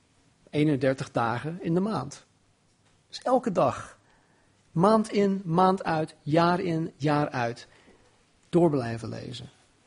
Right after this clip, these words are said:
Hij zegt: "Dat, on-, onder andere heeft dat mij behoed van het vallen." Gods wijsheid. Gods woord.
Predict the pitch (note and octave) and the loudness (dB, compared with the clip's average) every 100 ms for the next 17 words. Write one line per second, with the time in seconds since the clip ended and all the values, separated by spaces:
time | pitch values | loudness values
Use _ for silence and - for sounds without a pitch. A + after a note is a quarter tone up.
0 | _ _ _ _ _ _ _ - C#3+ A2 | _ _ _ _ _ _ _ -8 -6 -4
1 | A2+ F3 G#3+ - - _ _ - F3+ F3 | -2 2 2 0 -16 _ _ 2 4 4
2 | E3 D#3 D#3 G#3+ G#3 D#3+ C#3+ - A#2+ F3 | 4 6 4 4 2 2 0 -4 0 2
3 | F#3+ - D3 D3+ D#3 D#3+ C3 B2 A2 E3+ | 2 0 0 2 2 0 -2 -2 2 0
4 | E3 - - C#3+ C#3 C#3 C#3 _ _ _ | 0 -12 -4 -2 -2 -4 -10 _ _ _
5 | _ _ - C3 - - A#2+ A#2+ B2+ _ | _ _ -14 -12 -12 -8 -8 -8 -14 _
6 | _ _ _ _ _ _ _ _ _ _ | _ _ _ _ _ _ _ _ _ _
7 | _ _ _ - G#3 - - - - B2 | _ _ _ -12 -10 -10 -14 -12 -10 -8
8 | A#2+ - - _ _ _ _ _ _ _ | -12 -14 -20 _ _ _ _ _ _ _
9 | _ _ _ - F3 - F3 C#3 C#3+ | _ _ _ -12 -10 -6 -4 -4 -8